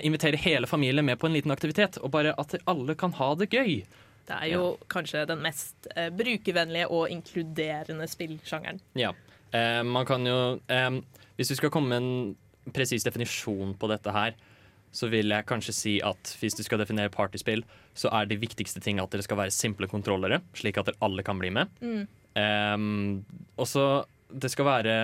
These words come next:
Speaker 1: ja, brukervennlig, det var akkurat den samme tingen. Ehm, men også, hvis du ser på videospillfronten, så er det gjerne, eh, kanskje en kolleksjon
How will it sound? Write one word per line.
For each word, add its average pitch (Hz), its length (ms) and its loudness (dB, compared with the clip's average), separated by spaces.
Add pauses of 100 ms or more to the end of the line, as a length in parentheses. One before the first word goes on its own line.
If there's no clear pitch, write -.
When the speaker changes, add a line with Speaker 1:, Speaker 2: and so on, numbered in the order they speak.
(400)
Speaker 1:
ja, 104 100 2
brukervennlig, 92 640 -4
det 92 160 -4
var 92 220 -2
akkurat 98 260 -4
den 95 40 -6
samme 98 200 -4
tingen. 95 240 -6 (560)
Ehm, 117 320 -2 (540)
men 156 140 2
også, 160 440 2 (520)
hvis 135 160 -2
du 143 60 -2
ser 143 120 2
på 139 120 0
videospillfronten, 107 1120 -2
så 123 140 0
er 101 140 0
det 104 140 0
gjerne, 95 380 0 (100)
eh, 98 460 2
kanskje 107 460 0
en 107 100 -4
kolleksjon 110 800 -2